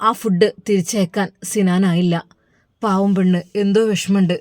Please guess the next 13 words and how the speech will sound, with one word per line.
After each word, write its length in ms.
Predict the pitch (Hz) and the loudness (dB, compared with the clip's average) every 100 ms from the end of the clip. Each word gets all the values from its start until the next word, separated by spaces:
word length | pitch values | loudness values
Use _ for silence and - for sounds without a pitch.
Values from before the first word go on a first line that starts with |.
| - - - - - _ _ _ _ _ _ - | -10 -20 -20 -20 -20 _ _ _ _ _ _ -6
റബ്ബേ. 340 | 190 170 202 165 - _ _ _ _ _ _ _ _ _ _ _ _ _ - - - - _ _ _ - | -4 -2 -2 -2 -10 _ _ _ _ _ _ _ _ _ _ _ _ _ -20 -20 -20 -20 _ _ _ -2
ഒരു 180 | 277 311 | 0 0
നിമിഷം 360 | 294 277 277 - | -2 0 -2 0
അവൻ 200 | 233 233 233 220 | -2 -2 -4 -2
വൈഫൈ 300 | 208 196 233 | -2 0 0
നോക്കി. 320 | 214 185 - 196 226 | 2 0 -2 -8 -2
ഇല്ല, 180 | 202 208 - 190 | 0 0 -2 0
വന്നിട്ടില്ല. 460 | 190 196 196 190 175 | 0 0 2 2 2
"ഹംദ?" 260 | 202 214 202 254 311 _ _ - _ _ _ _ _ - | 0 2 2 2 0 _ _ -20 _ _ _ _ _ 0
അവൻ 240 | 262 277 226 | 2 4 4
വിളിച്ചു. 340 | 185 165 202 - _ _ _ _ _ _ _ _ _ _ _ _ _ _ _ _ 262 | 2 2 -2 -4 _ _ _ _ _ _ _ _ _ _ _ _ _ _ _ _ -4
"ആ, 100 | 277 240 - _ - | -4 -4 -12 _ -4
സിനാൻ, 360 | 277 247 269 | 0 2 0